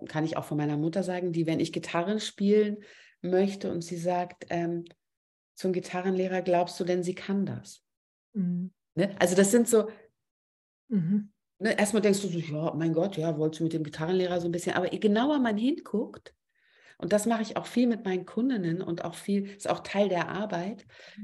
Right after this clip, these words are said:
Speaker 1: ähm, das einfach aufzumachen und den Mut zu haben, dahin zu gucken, „Ey, nee,
Speaker 2: Mhm.
Speaker 1: da
Speaker 2: Mhm.
Speaker 1: passiert ganz viel“ und das, ähm, jetzt habe ich so mit David Snatch angefangen, aber das,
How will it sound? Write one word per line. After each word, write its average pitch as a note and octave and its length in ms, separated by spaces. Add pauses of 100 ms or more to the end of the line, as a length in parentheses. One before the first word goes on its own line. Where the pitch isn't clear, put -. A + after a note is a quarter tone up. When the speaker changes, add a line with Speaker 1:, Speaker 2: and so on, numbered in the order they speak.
(140)
Speaker 1:
ähm, F3+ 380 (360)
das F#3+ 300
einfach E3+ 420
aufzumachen E3 880
und - 140
den D#3+ 140
Mut G3 240
zu F#3 160
haben, E3+ 200
dahin E3 260
zu - 100
gucken, - 260
„Ey, A#2+ 140
nee, D#3+ 440 (1400)
Speaker 2:
Mhm. G#3 380 (360)
Speaker 1:
da E3 120
Speaker 2:
Mhm. - 0
Speaker 1:
passiert A#3 560
ganz D3+ 340
viel“ D#3 360
und C#3+ 220
das, - 380 (720)
ähm, D#3 720 (480)
jetzt - 160
habe C#3 100
ich C#3 60
so D#3 100
mit C#3 180
David C#3+ 240
Snatch E3 340
angefangen, D3 320
aber D3 140
das, D3+ 280